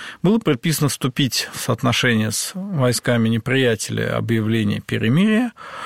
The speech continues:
А Народному комиссариату иностранных дел было предложено обратиться с нотами о немедленном прекращении боевых действий ко всем воюющим государствам и к нейтральным странам о посредничестве.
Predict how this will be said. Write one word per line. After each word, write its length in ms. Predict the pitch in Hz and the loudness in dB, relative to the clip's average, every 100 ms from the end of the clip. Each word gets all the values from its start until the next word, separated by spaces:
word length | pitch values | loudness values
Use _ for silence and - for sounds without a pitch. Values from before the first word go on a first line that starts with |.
| - - - _ | -12 -12 -14 _
А 800 | 156 156 151 147 147 143 143 143 | 2 4 4 2 2 2 0 -2
Народному 640 | 170 156 147 175 196 185 165 | 0 0 2 2 4 4 2
комиссариату 800 | 165 175 - 175 185 160 123 120 | 4 2 2 2 4 4 2 0
иностранных 580 | 123 117 147 135 131 117 | 0 0 2 2 2 2
дел 260 | 131 120 | 2 2
было 640 | 107 110 131 120 113 110 76 - 73 - 117 | 2 0 0 2 2 0 -4 -10 -14 -14 -8
предложено 500 | - 131 135 127 104 | 0 2 4 2 2
обратиться 500 | 113 120 117 131 - | 2 2 0 -2 -2
с 120 | - - | 0 2
нотами 500 | 151 143 123 110 117 | 4 4 2 0 2
о 40 | |
немедленном 420 | 123 127 110 107 | 4 2 2 0
прекращении 580 | 101 - 113 - 120 104 | -4 -2 0 2 0 2
боевых 480 | 101 107 107 104 101 | 0 0 2 0 0
действий 500 | 117 127 110 - 101 | 2 2 0 -4 -4
ко 160 | - | 0
всем 400 | 117 - 139 110 | 0 0 2 2
воюющим 640 | 98 104 101 95 - - 113 | 2 0 0 -2 -4 -4 -4
государствам 760 | 110 120 117 196 226 - 220 220 - - - - - | -2 0 2 4 2 0 0 0 -6 -12 -12 -14 0
и 300 | 175 247 208 | 2 4 4
к 160 | - | 2
нейтральным 500 | 165 156 147 139 120 | 0 2 4 4 2
странам 560 | 110 - 156 202 214 196 - | 0 0 2 4 2 2 2
о 260 | 151 170 | 2 2
посредничестве. 1300 | - 151 151 - 147 143 127 104 - - - - - | 0 0 2 2 4 4 2 0 -4 -6 -8 -8 -10